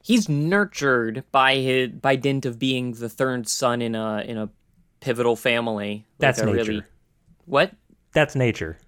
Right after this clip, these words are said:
Speaker 2: I think.
Speaker 1: That's nurture, because he's, he's taught to kind of be ambitious, but also that he will never measure up to his first or second sons.
Speaker 2: Yeah, yeah.
Speaker 1: Like, that's all taught. Uh, but maybe it's nurture versus nurture, really, 'cause, like,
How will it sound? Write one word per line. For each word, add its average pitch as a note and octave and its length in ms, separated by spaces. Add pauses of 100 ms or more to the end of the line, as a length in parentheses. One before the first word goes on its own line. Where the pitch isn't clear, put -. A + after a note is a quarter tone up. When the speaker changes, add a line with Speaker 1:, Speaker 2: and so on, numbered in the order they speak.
(140)
Speaker 2:
I A2 40
think. E2 380 (500)
Speaker 1:
That's A3+ 360
nurture, B2+ 640
because C#3 320
he's, D3+ 300
he's D#3 260
taught D#3+ 340
to D3 80
kind C3 260
of A#2+ 240 (140)
be C#3 300
ambitious, C3 840 (380)
but C#3 240
also C3 400
that B2 240
he C3 100
will B2 220
never A#2+ 320
measure A#2 320
up A#2 140
to B2 100
his A2+ 160
first A2+ 260
or A2 60
second G#2+ 400
sons. - 520 (120)
Speaker 2:
Yeah, A#2+ 160
yeah. F2+ 320
Speaker 1:
Like, C#3 140
that's F3+ 200
all E3 380
taught. - 540 (680)
Uh, A#2+ 480 (180)
but B3 160
maybe C4 240
it's - 160
nurture D#3 600
versus C3+ 340
nurture, A2+ 400
really, F#2 380
'cause, A#2 240
like, A2+ 240